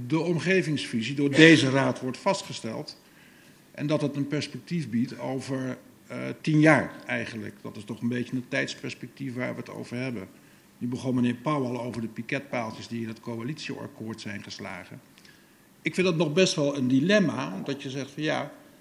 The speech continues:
deze raad, eh, met deze kleuring beslist over hoe Soest er over tien jaar komt uit te zien. Terwijl een raad over twee jaar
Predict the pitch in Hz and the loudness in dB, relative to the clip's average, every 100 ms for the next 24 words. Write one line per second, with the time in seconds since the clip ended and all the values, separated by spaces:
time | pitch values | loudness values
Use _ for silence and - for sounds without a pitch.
0 | - _ - - 175 151 120 120 113 170 | -20 _ -8 2 4 4 2 -4 -4 -6
1 | - - - - - 127 123 123 127 - | -6 -14 -16 -20 -12 -8 -8 -6 -8 -2
2 | 127 147 143 117 - 156 175 131 113 180 | 8 10 10 6 6 10 12 10 6 2
3 | - - - - - 147 185 160 156 - | -6 -14 -20 -20 -10 -2 2 2 2 -4
4 | - 135 131 - 135 135 117 147 139 160 | -6 -6 -4 -2 -2 -2 -6 -8 -6 -6
5 | 151 147 135 135 135 - 147 143 127 120 | -4 -4 -4 -6 -8 -10 -4 -2 -4 -4
6 | 131 156 165 127 110 110 131 - - - | -6 -4 -4 -6 -6 -6 -8 -14 -20 -20
7 | - - 135 143 143 143 147 143 147 135 | -16 -2 8 8 8 6 2 4 2 0
8 | - - - - - 147 139 131 - 127 | -4 -16 -20 -20 -4 -2 0 -2 -2 0
9 | 135 180 123 165 | 4 4 2 -2